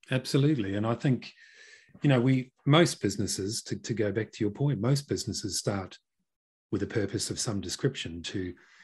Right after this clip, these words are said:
create a new problem, uh, product, to solve a problem, to, to change their own little part of the world, whatever it happens to be.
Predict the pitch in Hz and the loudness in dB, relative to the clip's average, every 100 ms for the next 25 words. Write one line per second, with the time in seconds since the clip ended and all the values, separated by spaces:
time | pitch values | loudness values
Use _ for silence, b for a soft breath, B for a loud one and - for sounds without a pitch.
0 | B B - 107 110 107 107 101 101 120 | B B 0 4 6 4 0 -2 0 0
1 | 104 98 - 107 - 127 110 - - - | 0 -4 -6 -6 -2 -2 -2 -4 -2 2
2 | 117 107 101 - 127 120 101 90 87 87 | 2 2 0 2 2 2 0 -4 -8 -6
3 | - 104 101 101 101 B B - 104 - | 0 2 4 2 0 B B -10 -2 2
4 | 117 110 101 - _ 139 110 110 117 107 | 4 2 0 -6 _ 2 4 4 4 2
5 | 107 104 117 110 110 101 113 113 90 90 | 0 0 -2 -2 -2 0 2 2 0 -2
6 | 110 110 104 110 - 98 - 101 120 104 | -2 0 -2 -4 -4 -4 -4 0 2 0